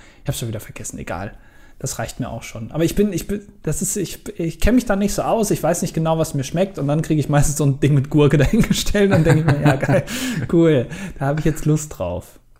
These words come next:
Speaker 2: Ja, bisschen
Speaker 1: Ge-
Speaker 2: Gurke, bisschen Salat zum Cocktail, davon, ähm, wächst der Bizeps.
Speaker 1: Ja.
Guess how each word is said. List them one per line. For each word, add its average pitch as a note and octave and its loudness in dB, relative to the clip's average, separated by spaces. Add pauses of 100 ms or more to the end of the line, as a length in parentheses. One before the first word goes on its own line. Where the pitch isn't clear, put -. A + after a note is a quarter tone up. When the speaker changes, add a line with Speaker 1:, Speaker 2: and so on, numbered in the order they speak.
(160)
Speaker 2:
Ja, F#2 -4 (240)
bisschen G#2+ -4
Speaker 1:
Ge- - 2
Speaker 2:
Gurke, A#2 -2 (280)
bisschen D3+ 4
Salat B2 4
zum B2 -4
Cocktail, B2 -2
davon, A2 -4
ähm, G2+ -4
wächst G#2+ -4
der G#2 -4
Bizeps. - -6 (180)
Speaker 1:
Ja. C#3+ -8